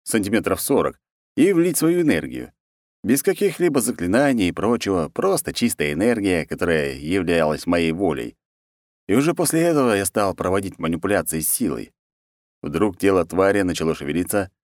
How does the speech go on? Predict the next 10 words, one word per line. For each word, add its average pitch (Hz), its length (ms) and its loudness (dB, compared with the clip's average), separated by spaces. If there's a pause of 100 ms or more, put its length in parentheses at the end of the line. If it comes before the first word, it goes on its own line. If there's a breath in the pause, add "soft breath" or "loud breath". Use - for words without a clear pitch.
(280)
но 98 220 2
змея 123 380 4
без 110 180 -4
головы 101 420 2
выглядела 92 540 0
жутко 98 480 -2
и 69 80 -4
не 76 100 -2
очень 82 300 -2
опасно, - 600 -4